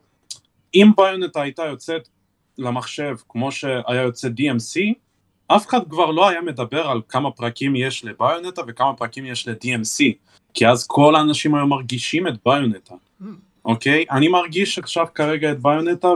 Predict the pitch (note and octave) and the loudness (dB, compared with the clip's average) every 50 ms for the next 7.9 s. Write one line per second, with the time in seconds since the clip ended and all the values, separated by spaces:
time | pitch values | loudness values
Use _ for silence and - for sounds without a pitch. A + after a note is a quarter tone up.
0 | C#3 A#2 - B2 B2+ B2+ B2+ B2+ B2+ B2 A#2+ - _ _ _ _ _ _ _ _ | 0 -2 -8 -6 -4 -4 -2 -2 -2 -4 -6 -8 _ _ _ _ _ _ _ _
1 | _ _ _ _ _ _ _ _ _ _ - A#2+ A#2 A#2+ B2 B2 B2 B2+ B2+ B2 | _ _ _ _ _ _ _ _ _ _ 2 4 6 6 6 4 4 4 4 4
2 | A#2+ B2+ C#3 F#3 A#3+ A#3 - A3+ G3 D#3+ C#3+ C3+ A#2+ C3+ D#3+ F3 E3+ - - - | 4 6 6 6 6 6 4 4 4 4 4 2 0 -4 -4 -4 -4 -6 -6 -4
3 | D3 C3+ B2+ A#2+ A#2+ A2+ A2 _ _ _ _ _ _ _ _ _ - - - _ | -2 0 2 2 2 2 0 _ _ _ _ _ _ _ _ _ -20 -20 -18 _
4 | - C#3+ C3 B2+ A2+ - _ _ - C3 A2+ - - C#3 D#3+ D#3+ - - - - | -2 0 0 0 -2 -6 _ _ -2 0 0 2 2 2 2 2 0 -4 -18 -16
5 | - A2 A#2 C3 C#3 C#3+ D3+ D#3 D3 C#3 A#2 B2 B2 A#2+ A#2 - - A#2+ A#2 A2+ | -10 -6 -4 2 4 6 6 6 4 2 -2 0 0 0 -2 -2 -2 0 0 0
6 | A2+ - _ _ _ _ _ _ _ _ _ - - B2 A#2+ A2 - A#2 A2+ - | -2 -4 _ _ _ _ _ _ _ _ _ -10 -6 -4 -4 -2 0 -2 -2 -2
7 | - A#2+ A2+ B2 A#2+ - B2+ A#2 - A#2+ A2+ - - A2 - - C#3 A#2 | -4 -6 -2 -2 -2 -2 -2 -2 -2 -2 -2 -2 -4 -4 -2 0 0 0